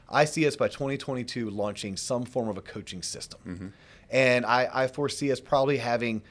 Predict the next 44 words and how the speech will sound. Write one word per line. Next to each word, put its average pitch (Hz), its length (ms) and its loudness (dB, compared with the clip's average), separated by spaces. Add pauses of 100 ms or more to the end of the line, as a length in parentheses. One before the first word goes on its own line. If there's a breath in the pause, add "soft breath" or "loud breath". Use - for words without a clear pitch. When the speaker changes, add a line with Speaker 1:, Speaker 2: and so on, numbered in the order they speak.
(140 soft breath)
Speaker 1:
an 117 120 -6
incubator 143 640 0 (260)
for 135 60 -2
people 127 260 -6
who 113 80 -4
are 107 60 -2
newer 117 520 -2
in 135 140 -6
their, 123 300 2
in 127 160 -8
their 131 80 -4
industry. 156 440 -2 (140)
Speaker 2:
Mm-hmm. 95 220 -4
Speaker 1:
I 123 60 2
see 160 200 4
us 127 80 2
probably 139 400 2
having 127 320 0
something 143 380 -2
that's 113 200 0
like 113 180 0
a, 110 80 2
a 117 120 0
varsity 117 540 -2
level. 180 420 6
Speaker 2:
Right. 90 180 -2
Speaker 1:
It's - 140 -2
like, 160 140 4
"Hey, 151 320 2 (180)
I 131 80 -2
know 165 160 6
what 196 160 8
I'm 147 120 2
doing. 139 360 2
I 123 60 0
made 143 180 2
it 147 120 -4
th-, 135 120 -8
through - 240 -10
the 123 80 -2
first 143 380 -2
two - 200 -4
years. 139 500 6
Speaker 2:
Right. 85 60 0